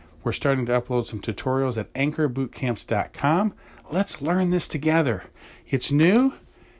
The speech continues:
for all of us, but we can do this. This is an amazing update. Let's do it.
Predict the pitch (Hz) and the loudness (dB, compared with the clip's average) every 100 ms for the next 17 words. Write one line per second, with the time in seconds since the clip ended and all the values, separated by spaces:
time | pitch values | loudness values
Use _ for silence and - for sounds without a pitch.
0 | - _ - - - 160 196 208 233 233 | -20 _ -10 -6 0 2 2 2 0 0
1 | - - - - 139 160 208 196 185 233 | -10 -14 -20 -6 -2 0 2 2 2 2
2 | 214 147 - - - - - 175 196 190 | 2 -2 -8 -18 -20 -20 -10 -4 0 2
3 | 185 208 214 208 208 - 180 151 78 - | 2 2 2 2 0 0 -2 -2 -4 -14
4 | - - - - - - - _ - 151 | -20 -20 -20 -20 -20 -20 -20 _ -4 -2
5 | 147 - 147 104 - | 0 2 2 2 -4